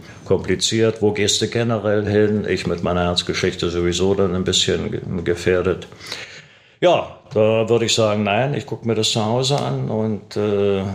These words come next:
werde irgendwann wieder mal hingehen, wenn Magdeburg oder Kiel ein Topspiel. Aber zum Stammpersonal gehöre ich nicht, nein.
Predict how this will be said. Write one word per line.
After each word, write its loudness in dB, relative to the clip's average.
werde 0
irgendwann 0
wieder 2
mal 0
hingehen, 2
wenn -4
Magdeburg -4
oder -2
Kiel -2
ein -10
Topspiel. -2
Aber -8
zum -4
Stammpersonal -4
gehöre -8
ich -8
nicht, -10
nein. -10